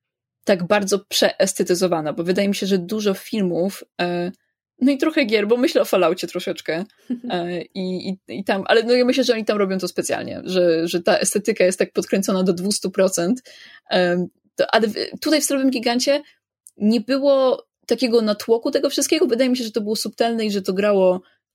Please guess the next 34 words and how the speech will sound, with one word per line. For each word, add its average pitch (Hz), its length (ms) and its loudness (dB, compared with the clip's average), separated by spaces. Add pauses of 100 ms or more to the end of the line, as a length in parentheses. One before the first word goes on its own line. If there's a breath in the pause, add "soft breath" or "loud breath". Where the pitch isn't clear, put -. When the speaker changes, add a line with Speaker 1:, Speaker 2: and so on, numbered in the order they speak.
(240)
Speaker 1:
w 175 120 -6
dobry 208 340 4
sposób, - 640 -2 (520)
e, 180 360 0 (320)
chociaż 233 280 0
dopiero 269 300 2
pod 247 180 0
koniec 247 340 0
filmu 226 540 0
rzeczywiście 208 440 -2
czuło 208 260 0
się 196 140 -2
to, 180 360 4
to 175 140 -4
zagrożenie 175 800 0 (260 soft breath)
tej 202 140 2
bomby 175 280 2
atomowej 170 640 0 (280 soft breath)
i 214 60 4
może 220 220 2
też 220 180 -2
nie 220 80 2
do 220 100 2
końca 208 540 2
ludzie, 180 560 2 (120)
e, 160 360 -2 (500)
tak 180 220 -2
bardzo 185 680 0 (800)
rozumieli 196 580 0 (140)
to 392 100 4
zagrożenie, 381 480 2
w - 40 -8
sensie, 269 240 2
e, - 280 -8